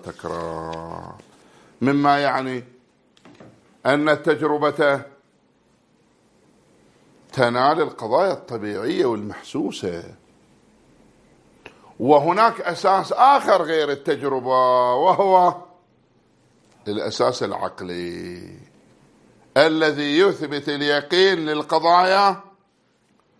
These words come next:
الرياضية. إذن في ضوء المنطق العقلي نستطيع أن نفسر صفة اليقين الموجودة في الرياضيات،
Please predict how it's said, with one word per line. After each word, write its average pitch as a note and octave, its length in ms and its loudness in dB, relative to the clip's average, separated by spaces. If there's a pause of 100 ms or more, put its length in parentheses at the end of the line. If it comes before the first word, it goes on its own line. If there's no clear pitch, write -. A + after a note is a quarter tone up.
(800)
الرياضية. A2 1500 0
إذن E3 640 0
في C#3+ 360 -8
ضوء G3+ 400 2
المنطق G3 540 -2
العقلي D#3 920 0 (760)
نستطيع A#2 1120 0
أن A2 140 -8
نفسر G#2+ 540 -6
صفة G2+ 440 -8
اليقين F2+ 720 -8 (1500)
الموجودة A2 600 -2
في G#2+ 120 -10
الرياضيات، F#2 1040 -4